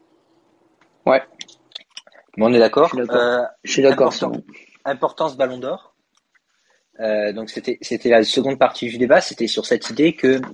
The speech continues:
Speaker 2: Est-ce que dans un Ballon d'Or, il vaut mieux briller en club ou en sélection nationale ? Et si oui, est-ce que le collect-, est-ce que le fait que le collectif soit fort autour, ça peut pas désavantager un peu ? Dans le sens où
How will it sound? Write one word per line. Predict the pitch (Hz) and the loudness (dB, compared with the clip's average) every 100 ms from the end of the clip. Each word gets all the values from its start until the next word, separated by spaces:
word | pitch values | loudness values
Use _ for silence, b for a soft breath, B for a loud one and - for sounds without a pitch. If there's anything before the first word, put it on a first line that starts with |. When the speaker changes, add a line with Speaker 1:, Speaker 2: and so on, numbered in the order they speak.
| - _ _ _ | -20 _ _ _
Speaker 2:
Est-ce | 123 - | -2 2
que | 170 | 2
dans | 160 135 120 | 2 2 2
un | |
Ballon | 123 135 131 | 4 4 2
d'Or, | 131 131 | 0 -2
il | 120 | -2
vaut | 110 | -8
mieux | 107 135 | -6 -4
briller | 131 135 131 131 | -4 -4 -2 -2
en | 123 | -4
club | 107 - 135 151 120 | -8 -2 0 0 -2
ou | |
en | 113 | -8
sélection | - 113 - | -4 -6 -4
nationale ? | 117 107 - 110 131 160 _ _ _ _ b b b | -6 -6 -2 -2 -2 -6 _ _ _ _ b b b
Et | - 123 | -4 -4
si | - 175 | -4 -2
oui, | 156 175 214 | 0 0 4
est-ce | 247 - | 2 4
que | 196 | 4
le | 165 | 4
collect-, | - 170 151 165 | 4 2 2 0
est-ce | 151 | 0
que | 214 | 0
le | |
fait | 185 214 | 0 0
que | 160 | 0
le | |
collectif | 120 156 147 190 - | -2 -2 -2 -6 -4
soit | 131 | -2
fort | - - 156 143 120 - _ _ | -2 0 0 0 -4 -10 _ _
autour, | 123 120 147 190 208 - | -10 -6 -4 -4 -6 -2
ça | - | -2
peut | - | 0
pas | - 151 | 2 2
désavantager | 139 131 123 127 117 | 4 2 4 0 0
un | 123 | -4
peu ? | 120 110 b b b _ | -6 -10 b b b _
Dans | 117 | -4
le | |
sens | 110 170 | -2 -4
où | 185 | -4